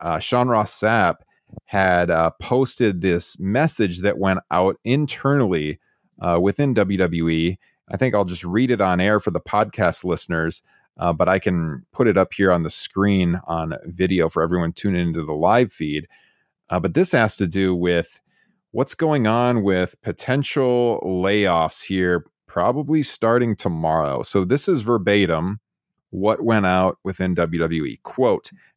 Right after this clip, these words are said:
"As part of W W E's transition into the newly formed T K O Group Holdings, we are evaluating our existing operations and systems to identify potential synergies across the business.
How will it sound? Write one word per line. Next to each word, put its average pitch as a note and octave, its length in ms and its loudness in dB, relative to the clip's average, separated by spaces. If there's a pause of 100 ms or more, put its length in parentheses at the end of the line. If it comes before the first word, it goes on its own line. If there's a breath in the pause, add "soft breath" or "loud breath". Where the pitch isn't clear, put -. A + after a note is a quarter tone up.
"As G#2 200 0
part E3 380 0
of G#2 140 0
W B2 240 2
W B2 300 2
E's A2+ 180 2
transition A2 760 0
into G#2 240 -2
the F#2 120 0
newly B2 340 2
formed A2+ 400 0
T C3+ 160 -4
K A#2 220 0
O G#2 120 0
Group G2 260 -2
Holdings, A#2 640 -2 (300)
we C3 200 0
are A#2 360 2
evaluating A2+ 680 2
our F#2+ 220 0
existing F#2 480 -2
operations F#2+ 720 0
and D#2+ 160 -6
systems G#2+ 500 -2
to F#2 200 -2
identify A#2+ 800 2
potential - 920 0
synergies A2 920 0
across G2 520 0
the G2 140 -2
business. E2+ 680 -6